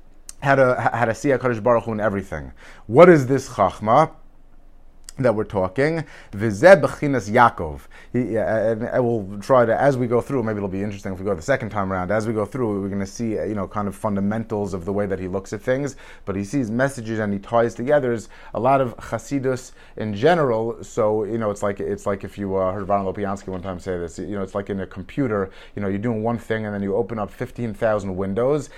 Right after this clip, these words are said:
and then all of a sudden you draw the connections, and then by the time you're done, you could see the connection, why all fifteen of those windows have to do with each other. So each one it's like, you know, sometimes it's frustrating if you're not used to learning like that in much more,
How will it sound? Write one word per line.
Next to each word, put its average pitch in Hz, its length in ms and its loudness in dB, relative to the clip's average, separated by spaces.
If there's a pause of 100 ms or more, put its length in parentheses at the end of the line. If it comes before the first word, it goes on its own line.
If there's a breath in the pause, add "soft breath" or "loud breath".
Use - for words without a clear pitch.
(120 loud breath)
and 104 100 -6
then 107 80 -4
all 131 160 0
of 135 80 -2
a 120 40 -8
sudden 135 260 2
you 107 80 -4
draw 120 180 -2
the 120 80 -2
connections, 135 640 -4
and 113 100 -6
then 117 100 -2
by 113 120 2
the 110 80 -4
time 135 240 -4
you're 127 100 -2
done, 127 300 2
you 104 80 -6
could 107 140 -10
see 127 100 -4
the 110 80 -4
connection, 127 480 -4
why 104 120 0
all 107 160 0
fifteen 117 360 -6
of 104 60 -4
those 98 120 -2
windows 104 300 -4
have 107 160 -4
to 92 80 -10
do 107 100 -4
with 98 100 -4
each 82 140 -10
other. 80 220 -6
So 98 140 -10
each 127 200 -6
one 117 240 -2 (340 loud breath)
it's - 140 -10
like, 104 240 0
you 110 60 -4
know, 104 60 -4
sometimes 101 380 -6
it's 80 100 -12
frustrating 98 480 -4
if 82 100 -14
you're 104 80 -6
not 101 120 -4
used 90 140 -12
to 98 60 -8
learning 127 280 0
like 95 180 -2
that 95 160 -2
in 95 100 -4
much 101 240 -4
more, 98 300 -2